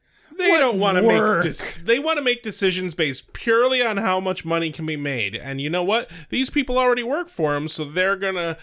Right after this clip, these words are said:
Speaker 1: fucking promote the most incompetent survivors they
Speaker 2: It's
Speaker 1: have.
Speaker 2: better than vetting new people.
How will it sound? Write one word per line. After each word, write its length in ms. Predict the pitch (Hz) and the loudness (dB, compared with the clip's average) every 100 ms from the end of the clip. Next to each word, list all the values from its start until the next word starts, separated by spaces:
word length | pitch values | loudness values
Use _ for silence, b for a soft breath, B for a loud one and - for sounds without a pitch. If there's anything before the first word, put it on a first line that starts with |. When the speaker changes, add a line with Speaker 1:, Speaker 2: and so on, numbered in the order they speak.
| B B B | B B B
Speaker 1:
fucking 680 | - 175 180 175 160 151 - - | -2 -2 0 -2 -2 -6 -10 -10
promote 640 | - 165 147 156 160 165 147 | 0 0 2 2 2 2 -2
the 60 | 147 | 0
most 300 | 147 143 - | 0 0 -6
incompetent 840 | 135 - 151 151 151 - 156 - | -8 -4 -2 0 0 -2 -2 -4
survivors 640 | - 135 123 117 113 113 | -6 -4 -4 -4 -4 -6
they 140 | 127 95 | -8 -8
Speaker 2:
It's 80 | 104 | -8
Speaker 1:
have. 220 | 123 123 | -10 -4
Speaker 2:
better 280 | 160 185 208 | -2 0 0
than 240 | 180 185 | 0 -2
vetting 460 | 131 147 175 190 208 | -2 0 0 0 2
new 220 | 202 262 | 2 0
people. 640 | 214 302 294 202 214 226 | 0 0 2 2 2 0